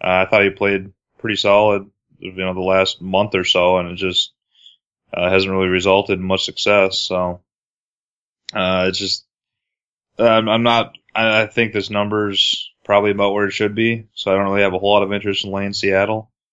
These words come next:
Um, but at the same time, it feels like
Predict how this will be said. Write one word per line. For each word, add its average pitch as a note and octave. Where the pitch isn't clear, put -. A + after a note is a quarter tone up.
Um, F2+
but F2+
at F2
the F2+
same G2
time, F#2
it F#2+
feels G2
like F#2